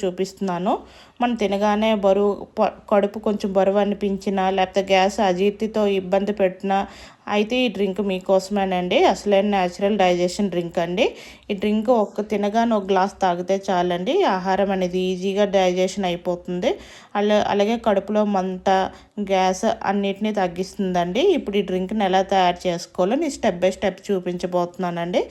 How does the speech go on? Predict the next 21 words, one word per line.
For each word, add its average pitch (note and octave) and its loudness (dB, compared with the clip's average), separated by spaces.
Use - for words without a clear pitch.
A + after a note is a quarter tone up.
స్టవ్ A3+ 4
మీద G#3 0
ఒక A3 -10
గి-, F#3+ -2
గిన్నె G#3 0
పెట్టుకోవాలండి. F#3+ 2
ఆ - 4
గిన్నెలో G#3+ 2
ఒకటిన్నర G3 0
గ్లాస్ F#3+ 2
వరకు G3 0
వాటర్ని F#3+ 2
వేసుకోవాలి. F3+ 2
ఇప్పుడు - -4
స్టవ్ G3+ 0
on A3 0
చేసుకొని G#3+ 0
ఈ - 2
నీళ్ళు G#3+ 2
అనేది G#3+ 0
బాగా G3 4